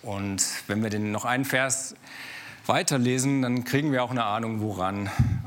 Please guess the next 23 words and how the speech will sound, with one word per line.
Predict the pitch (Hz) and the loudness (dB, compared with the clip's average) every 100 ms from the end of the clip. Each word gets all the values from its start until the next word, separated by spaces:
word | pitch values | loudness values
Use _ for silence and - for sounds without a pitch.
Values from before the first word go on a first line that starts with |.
| - | -6
oder | 92 92 101 | -4 0 2
was | 120 | 2
sie | 117 104 | 0 0
begeistert | 107 95 98 - 87 | 0 0 -2 -4 -6
hat. | 85 - - - - - - - - - - - - - - - - - - - - - | -6 -6 -10 -14 -20 -20 -20 -20 -20 -20 -20 -20 -18 -18 -20 -20 -20 -20 -20 -20 -20 -2
Also | 117 113 | 0 0
Vers | 104 131 139 | 2 0 2
elf | 139 123 - | 0 0 0
lesen | 120 135 120 | 2 2 2
wir, | |
sie | 110 | 0
betraten | 113 113 - 123 151 160 151 | 0 0 2 2 2 0 0
das | 135 - | 0 0
Haus, | 135 104 107 - - - - - | 0 0 -4 -6 -12 -18 -20 -2
wo | 120 143 | 0 2
sie | 139 | 2
das | 127 120 - | 2 0 0
Kind | 165 180 - - | 0 0 -2 -2
mit | 131 - | 0 2
seiner | 123 131 | 0 2
Mutter | 120 131 127 123 | 0 2 2 2
Maria | 120 120 120 104 | 0 0 0 -2
fanden, | - 95 92 92 | -2 -4 -4 -6